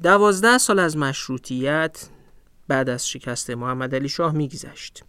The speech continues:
تو همین دوازده سال چنان کابینه‌ها تون تون عوض شده بودن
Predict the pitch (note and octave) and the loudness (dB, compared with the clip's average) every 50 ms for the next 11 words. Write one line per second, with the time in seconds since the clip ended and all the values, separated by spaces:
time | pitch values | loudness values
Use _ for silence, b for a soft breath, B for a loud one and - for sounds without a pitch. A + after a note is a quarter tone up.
0 | - - - - B3+ B3+ B3 C4+ B3+ B3 B3 B3 A#3 A3+ A3 G3+ G3 G3 F#3 F3+ | -20 -20 -2 2 4 6 8 8 6 6 4 2 4 4 4 4 4 4 2 2
1 | F#3 E3+ D#3+ D3+ - - D#3+ C#3+ C3+ C3 C3+ - - - - - - F3+ F3+ F#3+ | 0 0 0 -2 -2 -2 -2 -2 -2 -4 -6 -12 -20 -12 -10 -4 -2 0 2 2
2 | G3+ A3 A3+ A3 - A3 G#3 G3 G3+ F#3+ F#3 F3 F#3 F3+ E3+ - - E3 D3+ C#3+ | 4 2 2 2 2 0 0 2 0 0 0 0 0 0 -2 -2 -2 -2 -2 -2
3 | C#3+ E3+ D#3 D3 C#3+ C#3 C3+ C3+ B2+ - - C#3+ B2+ B2+ B2 B2 A#2 A2+ A2+ A2+ | -2 -2 -2 0 0 0 0 0 -2 -4 -6 -4 -4 -4 -4 -4 -6 -6 -8 -10
4 | B2 | -12